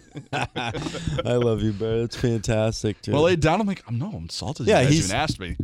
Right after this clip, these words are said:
Speaker 2: I
Speaker 1: I
Speaker 2: can
Speaker 1: gi-,
Speaker 2: understand why.
Speaker 1: I give Devers some credit. Yeah, he played nine games in Pawtucket, and he
Speaker 2: Mm-hmm.
Speaker 1: was batting a four hundred down there with a pair of homers and a few R B Is.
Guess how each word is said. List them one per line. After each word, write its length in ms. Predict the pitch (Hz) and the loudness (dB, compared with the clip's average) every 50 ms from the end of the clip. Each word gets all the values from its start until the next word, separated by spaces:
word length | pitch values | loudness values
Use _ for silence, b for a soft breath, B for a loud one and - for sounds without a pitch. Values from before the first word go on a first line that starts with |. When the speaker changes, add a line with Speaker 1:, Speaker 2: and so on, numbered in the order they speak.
| - - - - | -8 -8 -18 -2
Speaker 2:
I 80 | - - | 0 0
Speaker 1:
I 20 | 143 | 2
Speaker 2:
can 40 | |
Speaker 1:
gi-, 60 | 143 165 156 | 2 2 0
Speaker 2:
understand 280 | 143 160 - 147 113 | 0 0 -2 -2 -2
why. 200 | 110 113 110 104 101 | -2 -2 -2 0 0
Speaker 1:
I 100 | 185 208 | 0 0
give 420 | 202 214 247 247 214 175 147 131 | 2 2 2 2 0 -2 -8 -2
Devers 360 | 117 160 170 175 165 170 151 | 2 2 4 4 4 2 2
some 160 | - 160 139 127 | 2 2 0 0
credit. 400 | - 123 113 104 101 98 - - | 0 0 2 2 2 0 -2 0
Yeah, 180 | 110 107 104 | 2 2 2
he 140 | 104 110 123 | 2 0 -2
played 260 | - - - 113 104 | -2 0 -2 0 0
nine 180 | 101 95 82 85 76 | 0 -2 -2 -2 -4
games 260 | 82 78 78 78 - | -4 -4 -6 -6 -8
in 80 | 82 | -10
Pawtucket, 380 | 78 - - 87 78 - - - | -12 -8 -8 -10 -10 -8 -12 -16
and 80 | - - _ _ _ | -16 -18 _ _ _
he 80 | - 113 | 4 4
Speaker 2:
Mm-hmm. 80 | 107 | 6
Speaker 1:
was 120 | 107 98 95 | 6 4 4
batting 240 | 90 113 113 104 101 | 2 2 2 0 -4
a 40 | |
four 220 | 104 - 107 101 98 | -2 0 0 0 2
hundred 260 | 98 98 95 95 90 | 2 0 0 -2 -2
down 240 | 87 92 90 87 90 | -2 -2 -2 -2 -2
there 240 | 92 90 87 90 90 | -2 -2 -2 -2 -4
with 100 | 90 82 | -4 -6
a 20 | 82 | -4
pair 220 | - 95 95 92 | -2 0 0 0
of 100 | 87 87 | 0 0
homers 320 | 92 92 90 85 85 85 85 | 0 0 0 0 -2 -2 -2
and 100 | 87 85 | -2 -4
a 40 | |
few 240 | 82 - 101 95 92 | -2 -2 0 0 2
R 160 | 87 87 82 | 2 0 0
B 100 | 76 82 90 | -2 0 0
Is. 500 | 104 120 127 107 90 92 95 - - - | 2 2 2 2 2 0 -4 -6 -12 -12